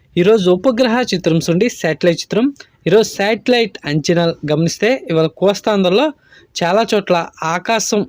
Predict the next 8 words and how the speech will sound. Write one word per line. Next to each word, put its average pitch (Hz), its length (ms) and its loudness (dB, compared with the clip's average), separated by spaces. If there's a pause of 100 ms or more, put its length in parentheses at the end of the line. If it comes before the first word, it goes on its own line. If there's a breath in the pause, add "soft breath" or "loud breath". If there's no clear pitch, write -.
మేఘమై 202 560 0
ఉండే 180 440 0
అవకాశాలు 165 460 0
ఉన్నాయని, 165 440 0 (1120)
వచ్చే 220 520 0
మూడు 185 360 4
రోజులు 208 400 2 (340)
కోస్తాంధ్ర, 214 640 0